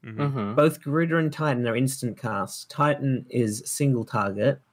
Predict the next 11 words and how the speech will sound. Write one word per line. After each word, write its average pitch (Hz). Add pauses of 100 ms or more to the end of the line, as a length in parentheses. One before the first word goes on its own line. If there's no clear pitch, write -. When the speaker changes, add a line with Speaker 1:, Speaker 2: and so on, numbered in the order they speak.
Speaker 3:
and 113
Garuda 110
is 104
A 104
O 95
E. 87 (720)
Speaker 2:
Oh, 123
Speaker 1:
Yeah. 139
Speaker 2:
that's -
very 110
cool. 104